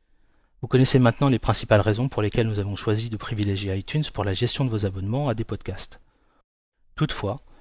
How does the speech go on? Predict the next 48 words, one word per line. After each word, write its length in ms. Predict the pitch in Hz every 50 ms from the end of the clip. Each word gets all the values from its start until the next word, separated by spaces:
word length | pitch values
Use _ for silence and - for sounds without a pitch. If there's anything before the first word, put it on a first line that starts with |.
| - _ -
l'objectivité 720 | 123 131 135 127 123 - - - - 127 120 120 - - 151
nous 180 | 160 139 120 120
oblige 240 | 113 117 131 131
à 60 | 139 -
préciser 420 | - 101 - - 101 98 113 -
que 140 | - - 104
si 140 | - - 113
vous 100 | 113 117
disposez 440 | 123 135 - - - 120 117 123
déjà 280 | 113 120 120 117 147 135
d'un 100 | 113 101
lecteur 300 | 104 104 - - 117 110
de 80 | 107 101
flux 240 | - - - 104
R 80 | 95 95
S 160 | 90 - -
S 100 | 135 135
pour 200 | - - - -
suivre 320 | - - - 127 101 95 98
un 40 |
grand 280 | 95 - - - 143 135
nombre 260 | 135 131 127 110 107 101
de 80 | 104
blogs 340 | 101 101 107 110 117 110 98 - - - - - - - -
et 60 | - 104
qu'à 120 | - 120
contrario 500 | - 131 113 - - 104 104 113 117 117
vous 120 | 107 95
ne 100 | 92 95
souhaitez 340 | 98 - - 104 - - 110
vous 200 | 107 104 101 98
abonner 320 | 95 92 98 95 101 101 -
qu'à 180 | - 92 90
un 60 | 90
tout 180 | - - 202 185
petit 260 | - 127 - - -
nombre 300 | 110 113 113 113 101 95
de 80 | 95 95
podcasts, 580 | - - - - - 107 143 - - - - - - - - - - - - - - -
votre 240 | 117 - - - 113
lecteur 320 | 120 123 - - 147 127
de 80 | 117 113
flux 240 | - - - 113 107
R 80 | 98
S 160 | 98 - - 139
S 100 | 143 -
peut 140 | - 139
suffire. 420 | - - 107 - - 101 - -